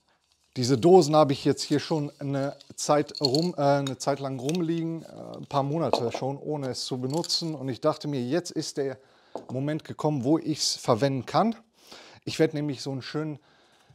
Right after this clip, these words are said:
ja, Crackle-Effekt, Krakeliereffekt reinpacken.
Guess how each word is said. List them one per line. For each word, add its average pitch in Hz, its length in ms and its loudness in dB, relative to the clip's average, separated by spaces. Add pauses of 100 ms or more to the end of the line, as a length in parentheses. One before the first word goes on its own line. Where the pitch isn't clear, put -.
(400)
ja, 107 260 -4 (580)
Crackle-Effekt, 127 1040 -2
Krakeliereffekt 120 1200 -4
reinpacken. 160 760 -8